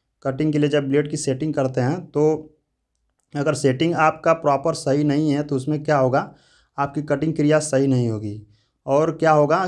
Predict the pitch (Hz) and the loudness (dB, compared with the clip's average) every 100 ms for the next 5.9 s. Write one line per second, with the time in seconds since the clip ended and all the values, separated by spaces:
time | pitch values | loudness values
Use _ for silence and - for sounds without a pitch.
0 | 175 160 170 175 - 135 160 170 175 - | -4 -2 0 0 -2 -4 -2 -4 -4 -6
1 | 147 147 160 160 160 160 147 156 151 139 | -4 -2 -2 2 0 2 0 2 2 0
2 | 139 165 147 147 147 139 160 165 165 156 | 0 2 2 0 -4 -4 -2 -4 -2 -2
3 | 143 143 156 151 151 147 151 139 135 147 | 2 2 0 -4 -4 -6 0 2 2 0
4 | 180 - _ _ _ _ _ _ _ _ | -2 -12 _ _ _ _ _ _ _ _
5 | - 135 135 127 127 143 160 160 | -4 0 0 -2 2 2 2 -2